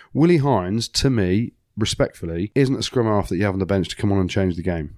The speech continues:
He, he can control a game. So personally, I think you should start Willie Hines and have someone like Ben Spencer on the bench, 'cause you can't, in a six-day turnaround, you, you ain't gonna bring someone in from outside the squad. And I don't think he'll do it anyway, but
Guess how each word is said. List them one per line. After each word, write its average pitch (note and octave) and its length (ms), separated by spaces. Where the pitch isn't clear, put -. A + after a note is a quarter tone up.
He, - 140
he A2+ 80
can G#2 120
control D3+ 460
a G#2 40
game. G2 440
So A2+ 220
personally, C#3+ 520
I F#2+ 120
think G2 180
you - 60
should - 180
start C#3+ 380
Willie F2 180
Hines F2 480
and G#2+ 140
have A#2+ 160
someone A#2+ 220
like F#2 100
Ben G#2+ 120
Spencer G#2+ 300
on G2+ 80
the F#2+ 60
bench, G#2+ 280
'cause G2+ 120
you G#2 60
can't, D3+ 280
in B2 60
a A#2+ 40
six-day A2+ 320
turnaround, F2+ 400
you, F2+ 60
you G#2 120
ain't G#2 100
gonna F#2+ 100
bring F#2+ 180
someone F#2 220
in F2+ 80
from F2+ 160
outside E2+ 340
the D2+ 60
squad. D#2+ 380
And F2+ 80
I G2+ 40
don't A#2+ 200
think G#2 160
he'll F2+ 120
do E2+ 140
it D#2+ 40
anyway, E2 360
but F#2 300